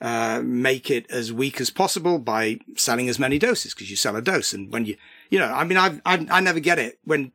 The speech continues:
somebody, if somebody give you a pill in a club, "Oh yeah, I'll take that. Wh-, what the hell is it?" You know, <laughs> I don't know. Just, <laughs> you go to a chemist, you know what it is. Um, so,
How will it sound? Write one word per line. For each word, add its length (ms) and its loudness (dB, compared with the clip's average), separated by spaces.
somebody, 360 0
if 140 -2
somebody 240 2
give 160 -4
you 100 2
a 40 0
pill 240 0
in 100 -2
a 80 -4
club, 360 0
"Oh 100 2
yeah, 200 2
I'll 140 -2
take 260 0
that. 160 -4
Wh-, 260 -6
what 140 -4
the 120 -2
hell 200 4
is 140 2
it?" 160 0
You 60 2
know, 120 4
<laughs> 20 -18
I 40 -6
don't 200 4
know. 80 6
Just, 260 4
<laughs> 840 -2
you 80 2
go 100 6
to 80 6
a 60 2
chemist, 420 2
you 60 2
know 160 6
what 140 4
it 120 4
is. 320 2
Um, 540 4
so, 680 4